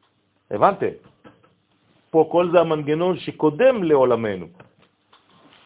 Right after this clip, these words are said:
כלומר, כל פעם שאני עושה דבר כזה, ואני משתמש בכל המילים האלה, שבנו לנו פה חכמי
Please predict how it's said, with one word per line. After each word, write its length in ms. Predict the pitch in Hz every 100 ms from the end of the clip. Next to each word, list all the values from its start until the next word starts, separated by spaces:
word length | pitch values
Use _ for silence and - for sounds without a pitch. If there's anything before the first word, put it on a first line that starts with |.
| - _ - _ - - - _ - _
כלומר, 340 | 120 127 120
כל 220 | - 262 254 -
פעם 240 | 226 202
שאני 300 | 156 160 156
עושה 540 | 165 127 - 160 139 92 - _ _ _ _ - _
דבר 500 | - 107 107 131 120
כזה, 260 | 113 90 95
ואני 360 | 95 107 123 110 - _ -
משתמש 560 | 113 - 135 139 147 110
בכל 380 | 117 - 131
המילים 400 | 120 117 110 113
האלה, 340 | 101 92 85 101 - - - _ _ _ _ _ _
שבנו 480 | - 101 117 135 147
לנו 240 | 123 107 -
פה 280 | 120 110 87 _
חכמי 460 | - - - 123